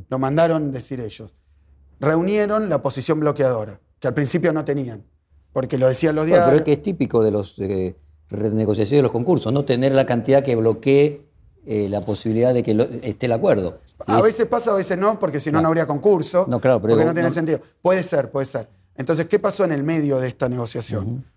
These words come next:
Speaker 1: Un fondo en particular, que tenía una tenencia que no era bloqueadora, se empezó a hacer de la tenencia bloqueadora.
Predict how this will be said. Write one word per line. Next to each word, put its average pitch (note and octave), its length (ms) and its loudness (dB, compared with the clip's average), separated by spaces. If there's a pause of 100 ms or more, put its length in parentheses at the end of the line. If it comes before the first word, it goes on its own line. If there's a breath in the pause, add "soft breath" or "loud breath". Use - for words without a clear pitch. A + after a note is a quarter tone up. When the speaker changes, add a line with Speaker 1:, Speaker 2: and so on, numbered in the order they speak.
(1040)
Speaker 1:
Un F#3+ 160 2
fondo G3 340 0
en C#3 60 -4
particular, F#3+ 760 -4 (400)
que B2+ 100 -6
tenía C#3+ 220 0
una D#3+ 160 2
tenencia D#3 580 -2
que B2 140 -6
no D#3 160 0
era E3+ 120 2
bloqueadora, F#3 760 0 (480)
se - 160 -4
empezó C#3 340 0
a F#3 40 4
hacer F3+ 280 2
de F#3+ 100 0
la F#3 120 0
tenencia D3+ 360 -2
bloqueadora. C3 680 -2